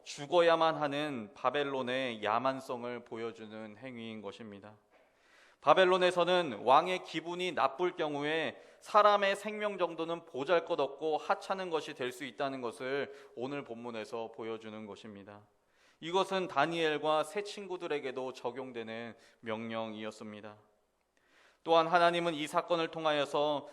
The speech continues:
이방의 종교가 얼마나 무익한지를 드러내고 계십니다. 바벨론의 박수와 술객과 점쟁이와 갈대아 술사들은 바벨라-, 바벨론의 종교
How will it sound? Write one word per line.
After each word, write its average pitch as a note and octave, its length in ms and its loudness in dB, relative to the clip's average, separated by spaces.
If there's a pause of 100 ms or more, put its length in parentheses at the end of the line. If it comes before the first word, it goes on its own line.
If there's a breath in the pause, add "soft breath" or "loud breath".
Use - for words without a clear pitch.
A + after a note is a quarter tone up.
(140 loud breath)
이방의 D#3 500 2
종교가 C#3+ 600 0
얼마나 C#3+ 540 0
무익한지를 B2 840 -6
드러내고 A#2 640 -8
계십니다. A2 580 -14 (800 soft breath)
바벨론의 D3+ 560 6
박수와 D3+ 560 4
술객과 D3 880 0
점쟁이와 D3 760 2
갈대아 C#3+ 480 2
술사들은 C3+ 840 -4 (320 loud breath)
바벨라-, C3 680 0
바벨론의 C3 880 0
종교 B2+ 760 -6